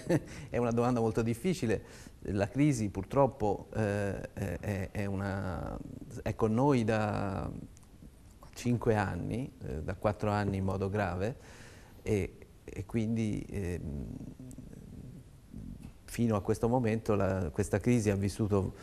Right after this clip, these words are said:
varie fasi. C'è stata una prima fase, eh, di accelerazione, di intensificazione della crisi. Tutti si ricordano il fallimento di Lehman Brothers, la gente che usciva dai grattacieli che fino al giorno prima erano il centro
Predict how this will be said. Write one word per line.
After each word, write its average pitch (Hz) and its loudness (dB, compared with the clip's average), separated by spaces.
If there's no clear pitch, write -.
varie 104 8
fasi. 107 8
C'è 110 2
stata 104 4
una 101 4
prima 107 4
fase, 98 4
eh, 85 2
di - -2
accelerazione, 98 4
di 95 2
intensificazione 95 2
della 98 4
crisi. 101 2
Tutti 95 -4
si 95 -2
ricordano 98 4
il 95 0
fallimento 92 2
di 98 4
Lehman 98 2
Brothers, 101 6
la 101 4
gente 101 4
che 101 4
usciva 101 4
dai 101 6
grattacieli 101 4
che 98 2
fino 101 2
al 101 2
giorno 101 2
prima 104 4
erano 101 2
il 95 0
centro 95 2